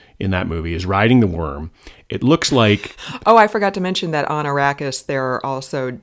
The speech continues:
Speaker 2: giant underground worms
Speaker 1: Mm-hmm.
Speaker 2: that like to eat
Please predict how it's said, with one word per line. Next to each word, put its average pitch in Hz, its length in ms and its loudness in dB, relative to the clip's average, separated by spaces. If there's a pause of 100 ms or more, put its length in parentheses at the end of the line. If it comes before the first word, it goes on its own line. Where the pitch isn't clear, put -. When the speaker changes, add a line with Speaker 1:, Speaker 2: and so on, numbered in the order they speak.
(160)
Speaker 2:
giant 127 500 -2
underground 123 640 -6
worms 127 600 -2
Speaker 1:
Mm-hmm. 92 280 -2 (300)
Speaker 2:
that 143 280 2
like 143 320 -2
to 127 300 -6
eat 127 480 -6